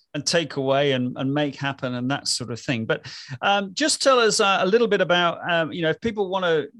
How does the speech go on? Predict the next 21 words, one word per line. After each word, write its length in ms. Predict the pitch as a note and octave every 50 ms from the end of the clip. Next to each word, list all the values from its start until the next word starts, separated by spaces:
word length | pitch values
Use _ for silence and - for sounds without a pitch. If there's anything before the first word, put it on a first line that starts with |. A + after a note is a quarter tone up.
| D#3 E3+ F#3
know 120 | F3+ F3
about 200 | D#3 E3+ E3+ D#3+
your 140 | E3 D#3 C#3
book 340 | A#2+ E3+ G3+ A#3 B3 - E3+
or 60 | C#3
they 60 | C3
wanna 260 | C3 D3+ D3 D3+ D3+
know 180 | D#3 D#3 D3+ D3+
a 40 | D3+
little 180 | E3+ E3+ E3
bit 160 | E3 E3 C#3+
more 160 | D#3+ D#3+ E3 D#3
about 280 | C#3 D#3 D#3 D#3+ D#3
you, 220 | D#3 D#3+ F#3+ A#3 B3+
where 140 | C#4 C4+
can 160 | C4 - G#3+ G3
they 80 | F3+
find 260 | D#3 - F#3 F3 E3
all 120 | D3+ D3 C#3
that 180 | C3+ A#2+ G#2+
out? 160 | G2+ F2 D#2+